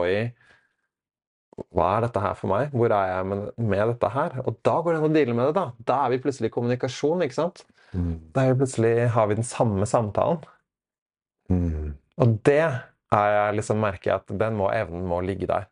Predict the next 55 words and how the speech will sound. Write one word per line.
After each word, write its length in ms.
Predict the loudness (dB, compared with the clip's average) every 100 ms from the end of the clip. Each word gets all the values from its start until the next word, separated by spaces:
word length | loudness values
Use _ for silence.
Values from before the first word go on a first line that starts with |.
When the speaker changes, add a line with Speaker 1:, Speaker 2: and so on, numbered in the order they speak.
| -8
Speaker 1:
hos 160 | -4
et 140 | -4 -2
annet 160 | -4 -4
menneske, 320 | -6 -4 -6 -6 -20 -10 -2
for 80 |
at 140 | -2 -2
det 80 | -4
virkelig 320 | -4 -6 -4
kan, 240 | -2 -4 -8 -14 -12 -4
for 80 |
at 80 | -2
den 140 | -2 -2
intimiteten 640 | -2 -2 -2 -2 -2 -4
kan 140 | -2 0
gå 80 | 0
i 60 |
dybden, 320 | -2 -6 -4 -4
da. 140 | -4 -8
Fordi 220 | -4 -2 0
uten 280 | -4 -4 -4
å 20 |
vite 320 | -2 -2 -2 -2
hva 140 | -2
som 140 | -2 -6
egentlig 460 | -4 -2 -2 -4 -8 _ _ _ _
foregår, 300 | -2 0 0 0
at 80 |
man 140 | -2 -2
ikke 140 | -4 -6
tør 300 | -2 0 0
å 60 | 0
møte 220 | -2 -4
opp 80 | -4
fullstendig, 260 | -2 0 0
det 80 | 0
gjelder 180 | -2
like 240 | -2 -4 -2
mye 140 | 0
meg, 260 | 0 -2 -6 _ _ _ -4
for 80 | -2
det 80 |
er 80 | 0
også 160 | -2 -2
noe 100 | -2
jeg 220 | 0 0 0
lærer 260 | -2 -2
å 60 | -4
erfare. 320 | -2 -2 0
Det 60 | -2
er 60 | -2
liksom, 240 | -4 -8 -10 -20 -20 -20 -20 _ _ -6
hvis 140 | 0 0
jeg 100 | 0
ikke 140 | -2
er 80 | 0